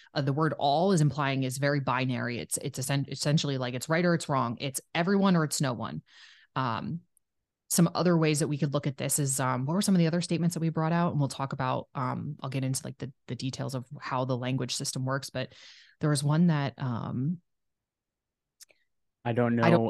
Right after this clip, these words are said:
Speaker 1: know.
Speaker 2: anybody."
Speaker 1: I don't, yeah, "I don't know anybody there." Um, so "don't" is, is what we would call the negation. And, and maybe that's true. Maybe you don't know anybody there, in which case, like, okay, cool. We'll move from that. We'll say, um, "I don't know anyone there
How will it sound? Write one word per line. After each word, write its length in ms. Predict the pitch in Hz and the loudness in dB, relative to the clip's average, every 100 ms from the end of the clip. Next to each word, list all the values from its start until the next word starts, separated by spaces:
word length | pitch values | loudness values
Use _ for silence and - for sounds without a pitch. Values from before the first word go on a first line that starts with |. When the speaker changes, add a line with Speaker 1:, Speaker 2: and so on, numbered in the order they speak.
| - | -2
Speaker 1:
know. 60 | |
Speaker 2:
anybody." 380 | 117 117 117 120 | -2 0 2 2
Speaker 1:
I 20 | 147 | 0
don't, 160 | - - _ _ - | -6 -20 _ _ 2
yeah, 260 | 180 165 - | 4 4 2
"I 100 | 160 | 2
don't 220 | 165 160 | 2 4
know 220 | 147 147 | 2 2
anybody 380 | 147 143 131 135 | 2 0 -2 -4
there." 360 | 131 127 123 - - - - | -2 -2 -4 -8 -18 -20 -2
Um, 420 | 147 139 104 - 156 | 2 2 2 -4 0
so 200 | 165 143 | 0 2
"don't" 420 | 170 190 175 - | 4 4 4 0
is, 180 | 160 143 180 | -4 -6 -4
is 200 | 151 131 - | -6 -4 -2
what 160 | 151 | -2
we 80 | 143 | 0
would 120 | 135 | -2
call 180 | 147 139 | 0 0
the 80 | 147 | 2
negation. 580 | 190 139 131 143 139 131 | 2 0 0 -2 -2 -4
And, 500 | 147 139 131 131 135 - _ - | -4 -2 0 0 -2 -6 _ 0
and 160 | 175 190 | 4 6
maybe 220 | 254 330 | 6 6
that's 160 | 302 - | 4 4
true. 140 | 214 208 | 2 2
Maybe 140 | 254 | 0
you 100 | 262 - | 0 2
don't 220 | 170 180 | 0 2
know 180 | 135 117 | 0 0
anybody 300 | 117 113 110 | -4 -4 -4
there, 340 | 92 107 - _ | -2 -4 -6 _
in 100 | 160 | 4
which 220 | 165 160 - | 4 4 0
case, 320 | 156 143 - | 0 0 0
like, 220 | 127 - _ _ _ _ _ | -2 -4 _ _ _ _ _
okay, 200 | 151 180 151 | 0 2 2
cool. 240 | 180 143 | 4 4
We'll 140 | 139 | 4
move 240 | 143 151 143 | 4 4 0
from 160 | 131 | -2
that. 200 | 135 143 135 | 0 -2 -2
We'll 100 | 131 | -4
say, 380 | 143 131 127 - - - | 0 0 -2 -6 -18 -8
um, 340 | 147 131 123 - | 0 2 2 -2
"I 80 | 147 | -2
don't 220 | 151 175 175 | 4 4 4
know 140 | 165 | 4
anyone 320 | 156 151 147 | 4 2 2
there 340 | 147 143 147 | 2 0 -2